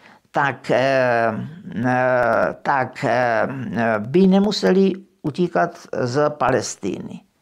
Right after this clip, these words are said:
Ale, eh, pod křížem, jak známo, stála Marie, mohly stát ženy u-, ukřižovaného, eh, odsouzeného k smrti, a, a Máří Magdalena.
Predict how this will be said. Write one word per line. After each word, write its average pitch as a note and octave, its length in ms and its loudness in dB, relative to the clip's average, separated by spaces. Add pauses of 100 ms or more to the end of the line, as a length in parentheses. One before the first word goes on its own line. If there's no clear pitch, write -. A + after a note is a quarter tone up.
(640)
Ale, C3+ 480 4 (100)
eh, A#2 540 2
pod F#3+ 340 0 (140)
křížem, F3+ 800 2 (120)
jak D#3 220 0
známo, E3+ 520 2
stála D#3+ 880 0
Marie, C#3 800 2 (400)
mohly C#3+ 580 2
stát A#2+ 320 0
ženy C3+ 460 -2 (560)
u-, C#3+ 360 -2
ukřižovaného, C3 1200 0 (460)
eh, A#2 140 0
odsouzeného D3 640 0
k - 40 -8
smrti, D#3 560 0 (280)
a, B2 300 0
a - 360 0
Máří F#3+ 400 4
Magdalena. F#3 680 0